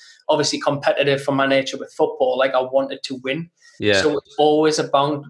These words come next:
Speaker 1: being the best, who, who build the most. I love the pressure on my shoulders, just like people do in football. I would always be the one that wanted to step up, take the final minute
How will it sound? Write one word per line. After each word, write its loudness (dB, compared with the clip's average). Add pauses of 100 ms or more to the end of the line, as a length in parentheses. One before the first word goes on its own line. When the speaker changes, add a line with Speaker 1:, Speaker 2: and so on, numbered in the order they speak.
Speaker 1:
being -2
the 0
best, 0
who, -4
who -2
build 0
the -2
most. 0
I 2
love -2
the -12
pressure 0
on 0
my 0
shoulders, 2
just -4
like 2 (680)
people -2
do 2
in -4
football. 2
I 2
would -2
always -4
be -4
the -4
one -2
that -2
wanted 0
to -10
step 0
up, -4
take -2
the 0 (120)
final 2
minute -6